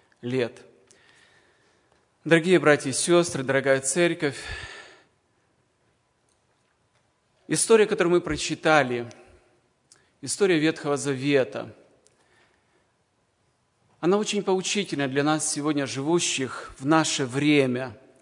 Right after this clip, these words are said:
поучительна тем, Прежде всего, я хотел обратить внимание, что мы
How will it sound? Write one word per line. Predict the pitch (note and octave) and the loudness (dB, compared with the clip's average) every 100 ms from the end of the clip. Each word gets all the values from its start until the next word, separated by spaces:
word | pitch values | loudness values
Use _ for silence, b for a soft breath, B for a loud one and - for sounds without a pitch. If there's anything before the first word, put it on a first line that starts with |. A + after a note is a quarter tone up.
| b b b b | b b b b
поучительна | C#3 D3+ A3 G3 F3+ F3 | -6 -4 -6 -4 0 2
тем, | F3 - G3+ G3+ G3+ F#3+ - b b b b b b - | 2 -2 2 4 4 -2 -10 b b b b b b 0
Прежде | D#3 D3+ C#3 | 2 4 0
всего, | - C#3+ C#3 | -4 0 0
я | |
хотел | C#3 - F3+ | 0 -2 0
обратить | D#3+ D#3 F3+ - | 0 0 -6 -2
внимание, | D#3 E3+ F3+ E3 | 2 6 6 4
что | D3 - D#3+ | 0 -2 0
мы | E3+ F3 E3 | 4 4 4